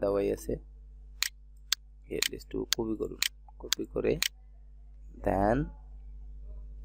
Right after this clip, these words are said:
অ্যাড্রেসের ঠিকানা অ্যাড্রেস দিয়ে দিন। তো এখানে আসলে আমার কান্ট্রি ধরে ফেলছে, যেহেতু আমি বাংলাদেশি আইপি দিয়ে ঢুকে আছি,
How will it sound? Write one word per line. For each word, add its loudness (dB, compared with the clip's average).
অ্যাড্রেসের 2
ঠিকানা 8
অ্যাড্রেস 10
দিয়ে 12
দিন। 4
তো 6
এখানে 10
আসলে 12
আমার 8
কান্ট্রি 6
ধরে 8
ফেলছে, 8
যেহেতু 10
আমি 6
বাংলাদেশি 12
আইপি 8
দিয়ে 12
ঢুকে 10
আছি, 8